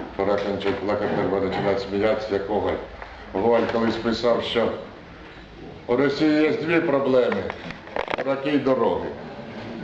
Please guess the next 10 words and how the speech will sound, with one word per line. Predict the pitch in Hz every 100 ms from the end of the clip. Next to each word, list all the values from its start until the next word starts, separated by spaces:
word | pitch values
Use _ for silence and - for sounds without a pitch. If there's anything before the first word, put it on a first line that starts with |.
| - - -
У | 113
Менському | 143 143 143 135
районі | 135 135 135
Писуна | 131 127 135 135
є | 131 127
дві | 104 117 143
проблеми: | 127 123 110 107 95 95 95
бюджет | 120 107 147 156 156 117
і |
комунальне. | 117 120 120 107 87 76 73